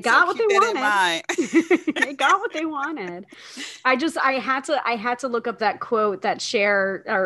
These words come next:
Speaker 2: or Alex says to that character.
Speaker 1: <laughs>
Speaker 2: "You are the most unattractive man I have ever met in my entire life.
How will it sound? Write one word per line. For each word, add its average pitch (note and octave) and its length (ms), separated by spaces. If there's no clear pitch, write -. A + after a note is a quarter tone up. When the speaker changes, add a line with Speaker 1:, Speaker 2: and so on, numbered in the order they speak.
Speaker 2:
or F#3+ 340
Alex G#3 420
says G#3 480
to G3 340
that F#3+ 240
character. A3 640
Speaker 1:
<laughs> - 140
Speaker 2:
"You C4+ 140
are D#4 120
the D#4 80
most C#4+ 400
unattractive C#4 680
man A3+ 320
I G#3 140
have G#3+ 160
ever G#3+ 260
met A3+ 240
in A3+ 100
my G3 120
entire A3 500
life. G3 640